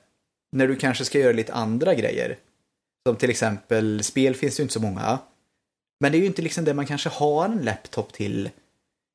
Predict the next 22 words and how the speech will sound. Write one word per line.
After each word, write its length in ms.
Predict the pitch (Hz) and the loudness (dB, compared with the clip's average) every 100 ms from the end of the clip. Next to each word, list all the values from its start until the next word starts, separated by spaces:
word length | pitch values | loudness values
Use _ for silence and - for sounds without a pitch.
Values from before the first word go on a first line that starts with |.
| - | -6
Alltså 200 | - 127 | -2 -2
i 60 | |
primärt 720 | 117 135 127 127 147 160 - | 0 0 0 0 0 -2 -4
om 80 | 147 | -4
man 120 | 147 | -2
har 160 | 127 113 | 2 2
en 60 | 107 | 0
stationär 500 | 110 - 131 123 151 | -6 -2 0 2 2
dator 300 | 143 104 104 | 2 0 -4
i 40 | |
alla 140 | 107 | -6
fall. 160 | 107 107 | -4 -4
Utan 160 | 104 113 | -2 0
den 140 | 131 | 4
är 40 | 127 | 4
ju 80 | |
lite 240 | 147 143 117 | 4 0 -2
mer 100 | 104 | -4
som 140 | - | -4
en 60 | 110 | -6
sån 100 | 107 | -4
här 160 | 101 | -4